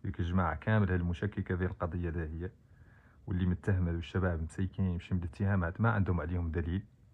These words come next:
ولا ما يتواسى، والله ما يتواسى. تقولي لهذا الشباب حد ما يلا يعود يسعى في تشويه صورة الآخرين بدون أي دليل يسوى هو شنو.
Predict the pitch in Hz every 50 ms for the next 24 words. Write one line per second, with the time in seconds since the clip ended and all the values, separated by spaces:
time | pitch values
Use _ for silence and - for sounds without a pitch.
0 | - - - 117 107 90 85 101 104 98 - - 87 82 78 - - - - -
1 | - 92 90 90 101 101 90 85 90 85 78 73 - - 78 73 71 - - -
2 | - - - - _ _ - - _ - - - - - - - _ _ - -
3 | 117 110 110 107 101 98 90 90 85 82 82 - - - - 78 - - - -
4 | - - - - - - - - - - - - - - - - - - - -
5 | - - - - - - - - - - - - - - - - - - - -
6 | - - - - - - - - - - - - - - - - - - - -
7 | - - - - - - - - - - - - - - - - - - - -
8 | - - - - - - - - - - - - - - - - - - - 92
9 | 85 98 107 113 110 104 92 92 90 87 87 85 87 95 87 - - 90 85 78
10 | 85 87 - - - - - - - - - 92 - - 110 98 85 80 - 107
11 | 95 - - 95 92 - 101 95 95 - - 92 98 98 90 78 82 90 92 87
12 | 85 - 123 123 117 95 98 92 90 87 85 87 85 - - 87 82 82 82 78
13 | - - -